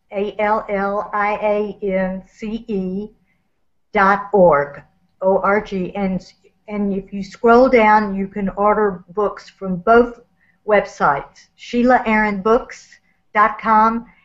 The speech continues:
and the thread alliance dot org. And both, uh, both websites have, uh, the,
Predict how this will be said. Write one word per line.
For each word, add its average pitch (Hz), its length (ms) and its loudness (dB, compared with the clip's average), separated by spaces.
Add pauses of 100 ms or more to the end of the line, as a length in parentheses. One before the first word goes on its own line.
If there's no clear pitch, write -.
and 190 160 -2
the 190 140 -2
thread 202 260 -2
alliance 190 720 0 (120)
dot 180 280 0
org. 143 460 -2 (560)
And 185 300 -4 (260)
both, 240 240 4 (640)
uh, 180 100 -6 (140)
both 247 540 -2 (180)
websites 185 800 -4 (380)
have, 185 580 -4 (600)
uh, 165 120 -12 (880)
the, 170 140 -16